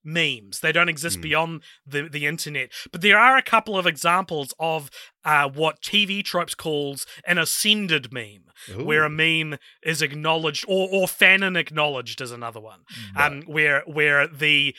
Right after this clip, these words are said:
Speaker 1: a creepypasta, which isn't necessarily about the show, but it will be acknowledged in a T V show.
Speaker 2: Yeah.
Speaker 1: Right? So, I've got, I've got, uh, six, uh, five creepypastas here. I want you to tell me the media that they,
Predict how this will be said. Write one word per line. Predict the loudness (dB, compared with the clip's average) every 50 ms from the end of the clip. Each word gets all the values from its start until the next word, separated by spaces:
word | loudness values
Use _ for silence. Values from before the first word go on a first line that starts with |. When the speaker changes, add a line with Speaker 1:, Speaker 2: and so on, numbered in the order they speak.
| -14 -20 -20 _ _
Speaker 1:
a | 2 2 2 4 2 -2 -6 -8 -10 _
creepypasta, | 2 2 2 4 2 0 -2 0 0 2 2 0 -2 -2 -2 0 0 0 -2 -4 -12 -20 _
which | -4 -4 0 4
isn't | 4 4 4 4 2
necessarily | 0 -2 0 -2 -2 0 2 4 4 4 4 2
about | 2 4 4 2 2 2
the | -2
show, | -4 0 2 2 2 2 2
but | 2 2 2 2
it | 0 -2
will | -4 -2
be | 0 0 0
acknowledged | 0 0 -2 -2 -2 -2 -2 -4 -6 -8 -8 -6
in | -4 -2 -2 -2 -4 -10 -14 -16 -18 -20 _ _ _ _ _
a | -8 -8
T | -6 -6 -6 -6 -6
V | -6 -8 -8
show. | -8 -10 -12 -12 -16 -14 -14
Speaker 2:
Yeah. | -14 -14 _ _ _ _ _ _ _ _
Speaker 1:
Right? | 2 4 4 4 4 0 _ _ -20 -20 -20 -12
So, | -8 0 2 4 4 4 2 0 -4 -10 -20 _ _
I've | 4 6 6 6 4
got, | 6 6 6 4 4 -2 _ _
I've | 2 2 2 4 2
got, | 0 0 0 2
uh, | 2 4 4 4 4 2
six, | -2 -4 -4 -4 -4 -4 -6 -2 0
uh, | 0 0
five | 2 4 4 4 4 4
creepypastas | 2 0 0 0 0 2 2 2 2 2 -4 -2 2
here. | 2 2
I | 2
want | 2 -2 -6
you | -6 -8
to | -8 -6
tell | 2 2 2 2
me | 2 0 -2
the | -2 -4 -6
media | -4 -4 -4 -4 -4 -2 0 2 2 2 0 -4 -12 _ _
that | -2 -2 -2 0 2
they, | 4 6 6 4 4 0 -4 -8